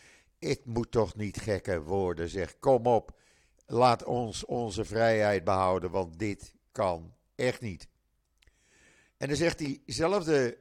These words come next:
meneer Levin, die minister van Justitie, natuurlijk met steun van Netanyahu, dat hij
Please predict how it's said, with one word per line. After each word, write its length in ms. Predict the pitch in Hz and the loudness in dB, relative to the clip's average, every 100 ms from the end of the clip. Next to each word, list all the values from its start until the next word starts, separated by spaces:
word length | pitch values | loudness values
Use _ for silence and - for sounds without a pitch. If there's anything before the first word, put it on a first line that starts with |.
| _ | _
meneer 640 | - 131 139 135 131 117 - | -16 -10 -6 -2 -2 -4 -6
Levin, 720 | 113 117 117 107 160 113 127 - | -6 -2 0 0 -2 -2 -6 -12
die 220 | 123 113 | -10 -8
minister 420 | 113 113 - 123 | -6 -6 -6 -8
van 180 | 107 95 | -6 -6
Justitie, 680 | 92 - 135 - 104 127 - _ _ _ _ | -8 -8 -10 -8 -12 -12 -18 _ _ _ _
natuurlijk 540 | - 95 135 123 92 87 | -10 -4 0 0 0 -2
met 180 | 104 | -4
steun 440 | - - 95 78 - | -2 -2 -2 -2 -10
van 280 | - 120 113 | -8 -4 -2
Netanyahu, 760 | 113 87 80 80 73 73 101 123 _ _ _ _ - _ _ | 0 -2 -4 -4 -2 0 -2 -4 _ _ _ _ -20 _ _
dat 280 | - 143 147 | 0 2 2
hij 320 | 151 139 123 | -2 -4 -6